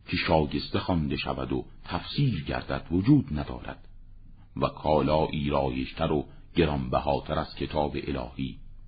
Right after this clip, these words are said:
به شرط آنکه از معانی واقعی خود تحریف شود،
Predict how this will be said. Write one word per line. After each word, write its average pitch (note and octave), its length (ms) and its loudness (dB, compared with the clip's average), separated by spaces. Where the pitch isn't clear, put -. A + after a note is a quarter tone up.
به D2 100 4
شرط F#2 320 0
آنکه E2+ 540 2
از F#2+ 240 2
معانی G#2 640 6
واقعی E2+ 580 2
خود D#2 260 -4
تحریف D2+ 480 -2
شود، C#2 300 -4